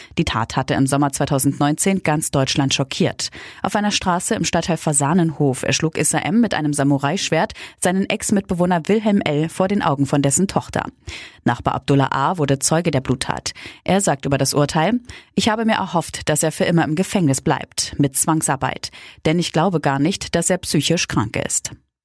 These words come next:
Wie aus dem Nichts stürzte das Flugzeug ins Haus. Nach dem Unfall am Samstag in Wesel mit drei Toten deutet der Staatsanwaltschaft zufolge bislang alles auf eine Fehlfunktion des Notfallschirms hin,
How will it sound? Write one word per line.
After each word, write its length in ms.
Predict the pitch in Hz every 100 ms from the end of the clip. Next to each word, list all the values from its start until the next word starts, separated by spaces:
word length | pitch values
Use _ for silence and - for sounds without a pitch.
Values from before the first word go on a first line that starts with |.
| _ _ _ _ _ _ _ _ _ _ _ _ _ _ _ _
Wie 140 | 208 240
aus 140 | 247
dem 120 | 233
Nichts 320 | 185 196 - -
stürzte 300 | 147 135 147
das 160 | 135
Flugzeug 460 | - 156 - 156 -
ins 260 | 208 -
Haus. 420 | 123 - - - - -
Nach 140 | 123
dem 140 | -
Unfall 300 | 135 165 139
am 80 | 131
Samstag 420 | 135 156 - 139
in 160 | 135 135
Wesel 260 | 156 190 143
mit 200 | 135 135
drei 100 | 131
Toten 480 | - 151 226 254
deutet 360 | 190 170 156 156
der 100 | 135
Staatsanwaltschaft 760 | - 160 - 160 135 - 131 -
zufolge 380 | 139 143 147
bislang 340 | 151 143 160 160
alles 320 | 165 143 147 151
auf 120 | -
eine 180 | 139 135
Fehlfunktion 720 | - 190 - 165 - 156 175
des 180 | 196 170
Notfallschirms 640 | 190 - 170 - 160 156
hin, 200 | 185 247